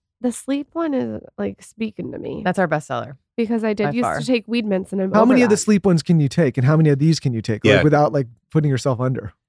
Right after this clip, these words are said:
Speaker 4: I take sometimes two, but one will usually get the job done for most people. Everybody's different. It depends on body fat. There's so many different variables with, with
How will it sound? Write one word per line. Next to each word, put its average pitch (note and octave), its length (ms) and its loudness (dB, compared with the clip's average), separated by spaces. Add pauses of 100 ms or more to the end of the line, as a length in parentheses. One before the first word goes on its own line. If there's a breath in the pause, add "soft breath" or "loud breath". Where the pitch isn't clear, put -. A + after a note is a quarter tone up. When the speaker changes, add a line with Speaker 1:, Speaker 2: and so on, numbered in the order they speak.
(220)
Speaker 4:
I G#2+ 120 6
take - 600 0
sometimes G#2+ 480 0
two, A2+ 340 4
but A#2+ 180 -2
one G2+ 480 0
will F2+ 120 2
usually F#2 280 0
get E2+ 140 -8
the E2 80 -12
job E2 280 -2
done F2 180 0
for E2+ 100 -10
most D#2 240 -4
people. A#2 420 0 (320 soft breath)
Everybody's G2+ 580 0
different. D2+ 400 -4
It D#2+ 100 -12
depends D#2+ 340 -4
on D#2 140 -6
body G#2+ 260 0
fat. F#2 380 0
There's E2+ 140 -4
so G2+ 140 0
many F#2 140 2
different D#2+ 280 -6
variables D2+ 520 -6
with, D#2 140 -10 (100)
with D#2 160 -12